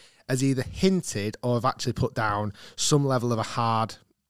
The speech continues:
"Would you sign?" full bag, full this, full that. Um, and I know a few other YouTubers have. It's just not where I'm at with it. I don't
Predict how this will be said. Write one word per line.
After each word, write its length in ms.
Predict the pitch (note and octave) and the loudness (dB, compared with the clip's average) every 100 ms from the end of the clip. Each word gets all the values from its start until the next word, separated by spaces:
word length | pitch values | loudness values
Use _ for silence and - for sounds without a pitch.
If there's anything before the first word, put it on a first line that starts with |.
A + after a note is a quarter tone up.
| _ _ | _ _
"Would 220 | C3+ B2+ A#2 | -4 -2 0
you 60 | |
sign?" 380 | - A2 G2+ G#2 | 0 -2 -2 -4
full 280 | - C#3 B2+ | -2 2 2
bag, 280 | G#2 G2+ G2+ | 2 -2 -2
full 220 | - A#2 | -4 -2
this, 180 | G#2 - | -4 -6
full 220 | - G#2 | -4 -4
that. 260 | F#2 F2 - - _ _ _ _ - | -4 -6 -8 -14 _ _ _ _ -2
Um, 320 | C3 B2 A#2+ - | 2 2 0 -2
and 80 | D3+ | 2
I 40 | |
know 200 | D#3 E3+ | 6 6
a 40 | E3+ | 6
few 220 | - E3 | 6 4
other 120 | D#3+ C#3+ | 6 4
YouTubers 540 | C#3+ C#3 - B2 B2 | 2 2 0 0 0
have. 360 | - G#2 A2+ - - _ _ _ | -2 0 -2 -4 -18 _ _ _
It's 200 | D3 C3 | -10 -8
just 400 | - D#3 D3 - - _ | 0 2 2 -2 -12 _
not 280 | B2 C3 - | -4 -2 0
where 140 | B2 A2+ | 0 2
I'm 300 | G#2 G#2+ G#2+ | 2 -2 -4
at 200 | G#2 G2+ | -8 -8
with 140 | G#2 G2 | -8 -8
it. 140 | G#2 | -6
I 80 | A2+ | 2
don't 240 | C3+ B2+ | 4 4